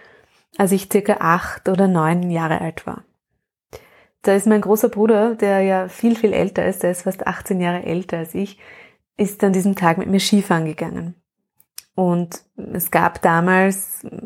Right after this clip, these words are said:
hauptsächlich Schlepplifte eigentlich und weil er ein ganzes Eck größer war als ich natürlich, hat er dann gemeint, ich soll lieber alleine mit dem Schlepplift rauffahren, weil das für ihn sonst immer so anstrengend wird.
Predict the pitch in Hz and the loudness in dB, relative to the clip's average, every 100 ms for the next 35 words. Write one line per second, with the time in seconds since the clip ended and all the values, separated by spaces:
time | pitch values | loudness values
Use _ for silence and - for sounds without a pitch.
0 | 185 170 170 - - 180 180 175 - 170 | -8 0 0 0 0 0 0 -4 -2 -2
1 | - 208 196 - - 165 165 165 214 202 | 2 0 2 -2 0 -2 -2 -2 -2 -2
2 | 185 175 175 175 180 190 - _ _ _ | -2 -2 -2 -4 -8 -10 -16 _ _ _
3 | _ _ 196 190 - 165 170 220 247 185 | _ _ -4 -4 -6 0 2 2 2 2
4 | 170 170 170 180 170 190 - 202 214 196 | 2 0 -4 -8 -6 -6 -2 -2 -2 -2
5 | 196 196 190 185 185 185 - - _ _ | -2 -2 -4 -4 -4 -8 -18 -20 _ _
6 | 214 - 190 180 190 185 208 196 208 175 | -6 0 4 4 4 2 -2 0 2 0
7 | - 214 214 214 208 - 185 202 202 - | 0 2 2 0 -4 0 -2 0 -2 0
8 | 170 170 170 185 180 185 - - _ _ | 0 0 -2 -4 -4 -6 -12 -20 _ _
9 | 185 175 175 175 - 185 190 185 180 - | 0 0 2 -2 0 0 2 -2 -4 -6
10 | 185 180 160 175 - 190 175 170 170 175 | -4 -4 -4 -6 -6 -4 -2 -2 -2 -4